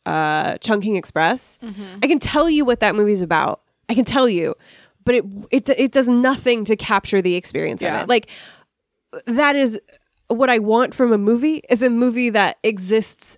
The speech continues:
Speaker 1: as a movie.
Speaker 2: Yeah. It's like the feeling of falling in love, but not, you're not actually falling in love, right?
Speaker 1: Right.
Speaker 2: You're falling in love with this idea, but it's still just as beautiful.
Speaker 1: Yeah.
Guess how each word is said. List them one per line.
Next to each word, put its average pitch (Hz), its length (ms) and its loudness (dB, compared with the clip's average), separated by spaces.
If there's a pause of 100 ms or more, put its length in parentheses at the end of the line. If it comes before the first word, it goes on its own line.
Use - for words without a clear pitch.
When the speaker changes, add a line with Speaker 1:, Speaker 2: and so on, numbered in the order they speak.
Speaker 1:
as 202 220 2
a 196 80 0
movie. 175 440 -6
Speaker 2:
Yeah. 196 140 -10 (100)
It's 302 220 -2
like 403 160 0
the 415 100 0
feeling 285 460 -2
of 254 100 0
falling 202 440 0
in 190 180 -10
love, 151 340 -6
but - 140 -4
not, 185 300 -4
you're 214 100 0
not 208 300 -2
actually 196 380 -6
falling 165 520 -4
in 160 300 -6
love, 143 400 -4
right? 233 480 0
Speaker 1:
Right. - 240 -18
Speaker 2:
You're 240 100 2
falling 214 640 0
in 196 180 -6
love 180 280 -2
with 180 180 -6
this 165 200 -8
idea, 165 840 0
but 202 100 4
it's 170 160 -2
still 208 280 0
just 175 280 -4
as 190 100 -10
beautiful. 294 600 -2 (180)
Speaker 1:
Yeah. 220 460 0